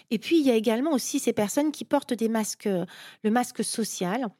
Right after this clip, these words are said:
c'est-à-dire qu'il y a une sacrée différence entre qui elles sont,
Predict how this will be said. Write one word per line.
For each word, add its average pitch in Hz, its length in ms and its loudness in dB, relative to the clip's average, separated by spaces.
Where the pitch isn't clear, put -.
c'est-à-dire 254 460 0
qu'il 254 160 0
y 233 80 0
a 226 40 2
une 220 260 -2
sacrée - 520 -2
différence 254 580 -2
entre 202 200 -6
qui - 200 -4
elles 233 120 0
sont, 240 320 -4